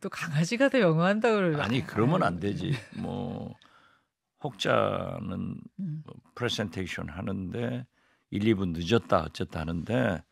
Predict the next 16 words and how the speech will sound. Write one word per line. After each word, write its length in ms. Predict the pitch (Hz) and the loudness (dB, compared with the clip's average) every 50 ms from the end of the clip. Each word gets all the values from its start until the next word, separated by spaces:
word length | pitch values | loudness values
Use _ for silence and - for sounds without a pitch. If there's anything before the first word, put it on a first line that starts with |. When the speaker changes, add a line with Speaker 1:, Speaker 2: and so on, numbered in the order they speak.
| _ _ - | _ _ -16
Speaker 1:
음. 120 | 160 147 - _ _ _ _ _ _ _ | -16 -16 -16 _ _ _ _ _ _ _
Speaker 2:
아무튼 240 | - - 190 240 226 | -4 0 4 4 4
잘하신 480 | - - - 151 160 170 165 - 185 180 | 4 4 4 6 6 8 8 8 8 8
건 100 | 196 180 | 8 8
잘한 260 | 147 123 110 117 117 | 8 8 8 8 10
거 100 | 123 156 | 10 10
Speaker 1:
어, 40 | 156 | 10
Speaker 2:
아니에요? 340 | 123 110 104 113 135 143 165 | 10 10 10 8 8 8 6
Speaker 1:
네, 120 | - 247 | 4 4
그럼요. 160 | 240 277 269 | 2 2 4
Speaker 2:
그리고 580 | - - 104 101 98 101 98 - - 127 131 135 | 4 6 6 6 6 4 2 2 2 2 2 0
Speaker 1:
네. 40 | 127 | 0
Speaker 2:
최선을 500 | - - - 196 180 175 208 196 190 170 | 0 2 4 4 6 8 10 10 10 10
다해서 600 | 139 120 110 110 104 101 92 - 139 156 170 226 - - | 10 10 8 8 8 4 4 6 6 6 6 6 2 -4
Speaker 1:
음. 280 | 151 147 147 139 147 147 _ _ _ _ _ _ _ _ _ _ _ _ _ _ _ _ _ _ _ _ _ _ _ _ _ - | -4 -4 -4 -4 -6 -8 _ _ _ _ _ _ _ _ _ _ _ _ _ _ _ _ _ _ _ _ _ _ _ _ _ 2
Speaker 2:
이공삼공 720 | 117 110 113 110 104 87 101 101 101 95 98 90 87 90 | 4 6 6 6 6 6 4 2 2 2 2 2 2 0